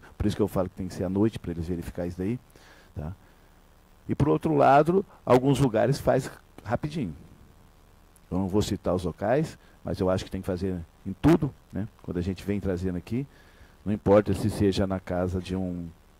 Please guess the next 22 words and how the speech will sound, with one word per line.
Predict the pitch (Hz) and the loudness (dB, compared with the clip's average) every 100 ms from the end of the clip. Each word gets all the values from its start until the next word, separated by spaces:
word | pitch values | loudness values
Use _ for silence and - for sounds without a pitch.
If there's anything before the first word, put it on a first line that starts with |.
| - - | -20 -10
adversário | 95 92 98 - 95 92 | -6 -2 -2 -2 -4 -2
político, | 95 92 147 - 95 | -4 -4 -4 -4 -6
na | 85 | -6
frente | - 95 | -8 -8
da | 95 | -6
casa | 92 | -6
do | 87 | -6
adversário | 90 90 98 90 | -4 -4 -4 -6
político | - 87 98 107 107 | -6 -6 -6 -6 -4
ou | 95 | -2
não, | 90 123 156 _ _ - _ - - - | -2 -4 -6 _ _ -20 _ -20 -20 -14
tá? | 80 87 110 - - - - - 80 | -8 -8 -10 -18 -20 -20 -20 -16 -8
Mas | 87 | -8
tem | 101 | -8
que | 95 | -6
ser | 101 | -6
feito. | - 110 123 | -4 -2 -4
Como | - 107 | -4 -2
eu | 98 | 0
disse, | 101 107 | 0 -2
eu | 101 | -2
já | 95 | -2